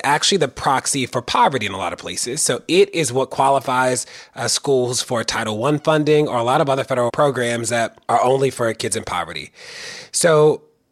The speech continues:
when you no longer have the free and reduced lunch tag because you're no longer turning in the forms to prove that you need free and reduced lunch, 'cause every kid can get food,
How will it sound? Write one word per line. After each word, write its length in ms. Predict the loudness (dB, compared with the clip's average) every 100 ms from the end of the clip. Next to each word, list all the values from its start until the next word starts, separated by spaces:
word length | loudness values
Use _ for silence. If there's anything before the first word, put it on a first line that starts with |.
| _
when 480 | -4 2 4 4 2
you 220 | -2 -2 2
no 160 | 4
longer 260 | 6 6 4
have 100 | 2
the 100 | 0
free 180 | 0 0
and 100 | 0
reduced 300 | -2 -2 0
lunch 440 | 0 0 -4 -4
tag 400 | -2 2 2 2
because 500 | -2 -2 -2 -2 -4
you're 160 | -4 -2
no 100 | 0
longer 240 | 0 0
turning 260 | -2 -2 -2
in 60 | -4
the 60 |
forms 380 | -4 -2 0 -2
to 100 | -4
prove 320 | -4 0 0
that 140 | 0 -2
you 260 | -2 -2
need 180 | -2 -4
free 140 | -4
and 60 | -4
reduced 240 | -2 -2
lunch, 200 | -2 -4
'cause 120 | -2 0
every 160 | 0
kid 160 | -2 -4
can 100 | -4
get 140 | -6
food, 340 | -8 -6 -6